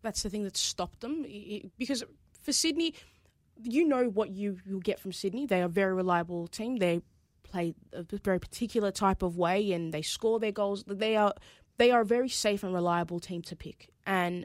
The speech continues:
I, I like them, uh, 'cause I know what I'm gonna get from them. Do you think that this is the reason that some sort, like, the finals have been such a issue for them, and, and getting over that final hurdle, that inability to, to sometimes assert their dominance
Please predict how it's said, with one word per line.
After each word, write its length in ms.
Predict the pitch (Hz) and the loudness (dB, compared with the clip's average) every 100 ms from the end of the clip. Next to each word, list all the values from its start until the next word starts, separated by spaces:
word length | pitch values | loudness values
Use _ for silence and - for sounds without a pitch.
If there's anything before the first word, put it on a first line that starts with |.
| - | 0
I, 240 | 214 226 - | 2 2 2
I 120 | 208 | 2
like 300 | 185 165 - | 2 0 -4
them, 140 | 277 381 _ _ _ _ _ - | -8 -8 _ _ _ _ _ -20
uh, 80 | |
'cause 180 | - - | -14 -6
I 80 | 170 | -4
know 280 | 180 180 170 | -4 -4 -4
what 180 | 170 170 | -2 -4
I'm 60 | |
gonna 160 | 170 165 | -2 0
get 200 | 185 - | 0 -2
from 220 | - 170 | -2 -4
them. 160 | 170 175 | -2 -6
Do 160 | - 233 | 0 0
you 100 | 233 | 0
think 300 | 285 294 - | 0 0 0
that 200 | 311 - _ _ _ _ _ _ _ _ _ _ | -2 -4 _ _ _ _ _ _ _ _ _ _
this 360 | 175 190 233 240 | -6 0 0 0
is 140 | 196 | 0
the 160 | 202 202 | 2 2
reason 800 | 185 175 - 180 190 180 185 180 | 2 -2 -4 0 0 0 0 -2
that 140 | 165 - | -4 -10
some 280 | - - 185 | -12 -6 -4
sort, 180 | - 190 | -4 -6
like, 180 | 165 - | -6 -8
the 60 | - | -14
finals 440 | - 170 185 180 | -6 -2 -2 -2
have 100 | 180 | -4
been 200 | 165 165 | -6 -8
such 280 | - 160 - | -8 -10 -8
a 280 | 175 170 170 - | -6 -8 -10 -12
issue 260 | 170 214 | -8 -8
for 220 | 214 240 277 | -4 -2 0
them, 140 | 262 | 0
and, 180 | 185 175 | 0 -4
and 180 | 175 - - 202 - | -8 -10 -18 -20 -4
getting 260 | 214 196 202 | 0 2 2
over 160 | 190 | 0
that 140 | 180 170 | -2 -4
final 380 | 190 175 175 160 | -6 -4 -2 -2
hurdle, 460 | 160 214 339 233 - | -2 -2 -2 -6 -10
that 300 | 185 170 - _ _ _ - | -6 -6 -6 _ _ _ 0
inability 540 | 202 175 190 185 185 | 0 2 2 2 0
to, 280 | - 190 175 _ _ _ _ _ _ _ _ | 0 0 0 _ _ _ _ _ _ _ _
to 100 | - | -6
sometimes 320 | - 208 208 185 | -2 -2 -2 -2
assert 320 | - 202 190 | 0 0 0
their 120 | 185 | -2
dominance 640 | 170 175 190 170 - - | -2 -4 -2 -4 -6 -10